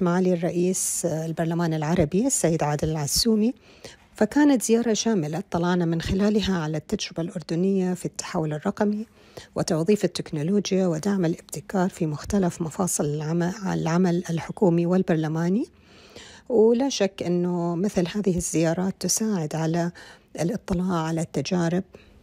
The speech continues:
بما يسهم في تبادل أفضل الممارسات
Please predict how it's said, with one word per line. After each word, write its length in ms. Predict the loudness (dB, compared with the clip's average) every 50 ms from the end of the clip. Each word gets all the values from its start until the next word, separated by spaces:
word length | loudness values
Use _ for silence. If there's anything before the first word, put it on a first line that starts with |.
| -20 -20 -16 -4 0
بما 280 | 0 2 2 2 2
يسهم 420 | 2 2 2 2 0 0 -2 -2 -2
في 240 | 0 0 2 2
تبادل 540 | 2 0 -2 -2 0 0 0 0 0 -2 -2 -2
أفضل 360 | -2 -2 -2 -2 -2 -2 -2
الممارسات 840 | -2 -2 -2 -2 -2 -2 -2 -2 -2 0 0 0 2 2 0 0